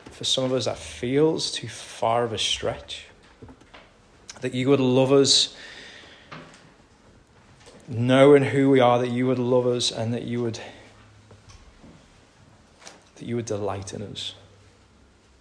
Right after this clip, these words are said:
Father, thank you that that is a truth for your people.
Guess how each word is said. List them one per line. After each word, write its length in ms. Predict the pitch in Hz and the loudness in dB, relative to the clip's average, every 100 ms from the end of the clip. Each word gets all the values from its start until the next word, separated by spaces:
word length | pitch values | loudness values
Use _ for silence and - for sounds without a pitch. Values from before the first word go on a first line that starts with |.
| _ _ _ _ _ _ _ _ _ _ _ - - _ _ - - - _ _ - - - - - - - - _ _ - _ _ _ _ _ - - - | _ _ _ _ _ _ _ _ _ _ _ -20 -20 _ _ -20 -20 -20 _ _ -20 -20 -20 -20 -20 -20 -20 -20 _ _ -20 _ _ _ _ _ -20 -20 -12
Father, 260 | 117 110 | -6 -4
thank 360 | 104 - 131 131 | -2 -2 0 2
you 200 | 135 117 | 0 0
that 320 | - - - | -6 -16 -12
that 140 | 104 | -6
is 200 | 107 131 | -4 -4
a 80 | 98 | -4
truth 460 | - - - 123 - | -6 -8 -6 -6 -8
for 160 | - | -10
your 160 | 127 127 | -6 -6
people. 440 | - 127 - 87 | -6 -14 -12 -12